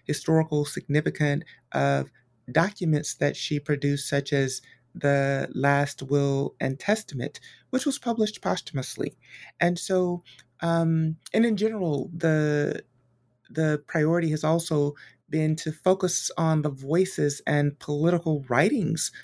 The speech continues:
of these various, um, um, Black women figures in, um, the political realm who have attained, uh, iconicity.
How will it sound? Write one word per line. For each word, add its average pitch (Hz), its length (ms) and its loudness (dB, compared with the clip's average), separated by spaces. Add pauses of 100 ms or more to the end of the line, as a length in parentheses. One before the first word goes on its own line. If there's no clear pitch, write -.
(180)
of 151 140 4
these 147 360 -2
various, 147 640 0
um, 135 360 0 (460)
um, - 280 -4 (400)
Black 156 320 0
women 147 260 2 (140)
figures 151 500 2 (320)
in, 147 540 0
um, 135 480 0
the - 80 -2
political 151 720 0 (160)
realm 143 380 2
who 151 260 -2
have 143 400 0 (420)
attained, 151 640 2
uh, 139 300 2 (240)
iconicity. 151 960 0